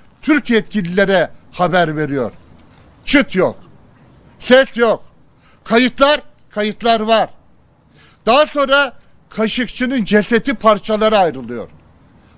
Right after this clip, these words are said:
Daha sonra fırında yakılıyor. Sonra, sonra da çantalara konulup elini kolunu sallaya sallaya bu insanlar buradan ayrılıyorlar.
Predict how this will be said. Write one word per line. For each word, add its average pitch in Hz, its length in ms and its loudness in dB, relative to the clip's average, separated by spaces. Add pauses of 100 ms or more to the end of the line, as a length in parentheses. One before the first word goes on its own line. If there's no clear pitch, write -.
(120)
Daha 262 200 4
sonra 269 480 0 (320)
fırında 240 720 2 (160)
yakılıyor. 151 560 -6 (720)
Sonra, 262 520 2 (560)
sonra 233 380 2
da 240 260 2 (600)
çantalara 202 680 0
konulup 220 540 2 (500)
elini 240 400 0
kolunu 220 500 0
sallaya 226 500 2
sallaya 208 600 2 (400)
bu 269 120 0
insanlar 220 600 2 (380)
buradan 220 460 0 (220)
ayrılıyorlar. 185 720 0